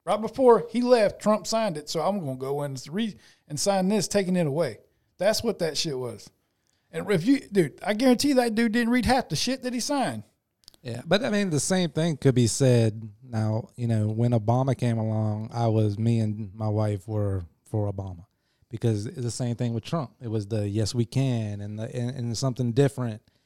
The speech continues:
Speaker 2: and, and a positive thing that it looked like. So,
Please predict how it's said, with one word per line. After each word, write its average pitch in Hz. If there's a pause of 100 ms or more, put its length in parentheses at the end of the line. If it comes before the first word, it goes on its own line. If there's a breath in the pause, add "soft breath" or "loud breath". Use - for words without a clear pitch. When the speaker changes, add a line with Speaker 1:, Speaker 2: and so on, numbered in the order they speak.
(300)
Speaker 2:
and, 117
and 117
a 123
positive 123
thing 120
that 113
it 110
looked 131
like. - (560)
So, 127